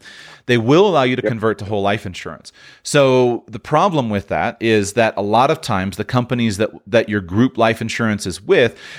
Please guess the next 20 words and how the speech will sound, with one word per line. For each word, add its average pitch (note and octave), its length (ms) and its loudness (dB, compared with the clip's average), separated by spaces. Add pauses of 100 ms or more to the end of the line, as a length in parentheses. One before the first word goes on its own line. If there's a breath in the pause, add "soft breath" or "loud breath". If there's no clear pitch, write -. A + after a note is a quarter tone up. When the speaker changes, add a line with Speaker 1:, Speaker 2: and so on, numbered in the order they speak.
(140)
Speaker 1:
they C#3 100 4
may D3 240 2
not D3 260 2
be D3 140 0
the C#3+ 100 2
kind B2+ 220 -2
of A#2 80 -4
companies B2+ 440 -2
that G2 160 -4
do B2 180 2
a A2 40 2
good A2 260 0
job A2+ 280 0
at G2+ 60 2
all B2 260 2
with G2 160 -4
your G2 80 -4
whole G2+ 140 -2
life F#2 200 -2
insurance. - 520 -6